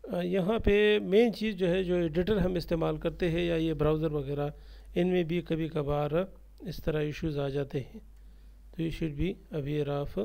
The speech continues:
these thing। Let's count to ten with the JavaScript।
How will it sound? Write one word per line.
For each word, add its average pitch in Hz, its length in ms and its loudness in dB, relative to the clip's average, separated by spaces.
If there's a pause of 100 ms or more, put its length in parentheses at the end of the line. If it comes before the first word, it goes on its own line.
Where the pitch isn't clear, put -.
(280)
these 143 200 -4
thing। 135 220 -8 (3500)
Let's 170 300 -2
count 156 320 -2
to 151 100 -6
ten 151 300 -4
with 156 140 -4
the 208 140 0 (520)
JavaScript। 139 800 -4